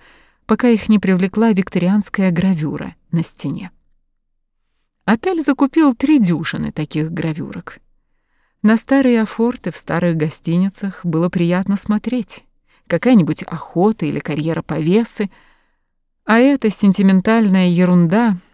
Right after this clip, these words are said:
да что там? Викторианская эпоха миновала. "Накажи им, чтобы они держались", — сказал старый Тимоти. Но чего держаться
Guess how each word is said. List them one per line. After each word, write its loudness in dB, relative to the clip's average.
да -4
что -8
там? -12
Викторианская 0
эпоха -4
миновала. 2
"Накажи 2
им, 4
чтобы 0
они 4
держались", — -6
сказал -4
старый -8
Тимоти. -12
Но 8
чего 2
держаться -2